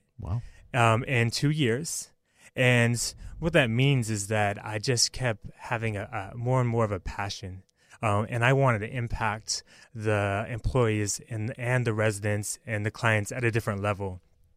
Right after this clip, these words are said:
Speaker 2: And so, um, so from, eh, you know, eighteen, um, on up, I started to climb the ladder. And, um, at age twenty-three, I became a manager.
Speaker 1: That's impressive.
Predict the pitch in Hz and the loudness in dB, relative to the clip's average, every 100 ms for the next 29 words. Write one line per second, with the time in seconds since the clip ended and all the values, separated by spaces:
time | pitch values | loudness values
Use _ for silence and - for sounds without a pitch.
0 | _ - - 120 - 123 113 110 - - | _ -10 0 2 4 6 6 4 -4 -16
1 | - - 117 113 110 127 - - 127 - | -10 4 6 6 4 -2 -4 4 4 4
2 | 123 113 123 135 131 110 127 117 107 123 | 2 4 0 -2 0 0 0 2 2 2
3 | 139 135 - 139 135 135 135 131 - - | -2 -2 0 0 2 2 2 -2 -8 -20
4 | - 120 113 135 131 120 123 165 127 113 | 0 4 4 4 4 6 4 2 -2 -2
5 | - 123 117 - 127 117 107 - 131 127 | 2 2 2 0 2 2 0 0 0 2
6 | 123 117 120 160 190 175 - - - 117 | 2 4 4 4 0 -6 -14 -12 0 4
7 | 113 113 117 - 127 120 117 113 113 - | 4 4 2 -2 -2 0 2 2 -2 -10
8 | - - 120 113 113 - 156 123 120 113 | -18 0 2 4 2 -4 0 2 4 2
9 | - - - - - 139 143 139 131 127 | -2 -4 -6 -4 0 2 4 4 4 2
10 | 127 123 - 127 156 214 202 - 123 120 | 0 -2 0 4 4 2 -4 -2 0 0
11 | - 135 131 127 123 135 175 120 117 107 | -2 0 2 2 0 -2 -6 -2 0 2
12 | 113 139 185 226 - _ _ - 147 226 | 2 2 0 -2 -6 _ _ -10 -6 -4
13 | - 110 147 - | -2 -2 -2 -4